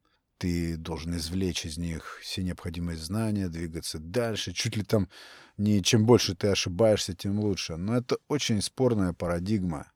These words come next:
потому что ошибка, что такое? Вообще, в принципе, ошибка — это слово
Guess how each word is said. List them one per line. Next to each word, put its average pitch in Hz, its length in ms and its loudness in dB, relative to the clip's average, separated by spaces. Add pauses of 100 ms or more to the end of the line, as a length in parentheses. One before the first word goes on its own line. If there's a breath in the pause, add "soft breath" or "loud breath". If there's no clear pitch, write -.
(340)
потому 98 320 0
что 101 580 4 (440 soft breath)
ошибка, 95 580 0
что - 200 -2
такое? 120 280 0
Вообще, 92 320 2
в - 100 0
принципе, 131 440 2
ошибка — - 400 0
это 101 240 2
слово 107 640 6